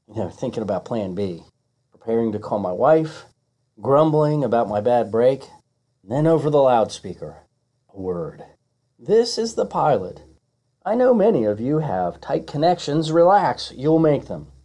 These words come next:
We're holding your planes.' 'So I scrapped plan B,' he said.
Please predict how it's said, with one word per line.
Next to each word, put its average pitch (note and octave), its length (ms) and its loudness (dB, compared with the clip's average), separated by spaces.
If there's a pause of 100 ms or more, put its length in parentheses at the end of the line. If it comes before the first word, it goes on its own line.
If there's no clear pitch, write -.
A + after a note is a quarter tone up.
(380)
We're F3 320 4
holding D#3 600 2
your A#2 280 2
planes.' E2+ 760 -8 (460)
'So D3+ 200 -6
I A3+ 140 -6
scrapped C4 680 -6
plan A2 300 -4
B,' F#2+ 200 -6
he G2 160 -14
said. E3+ 380 -2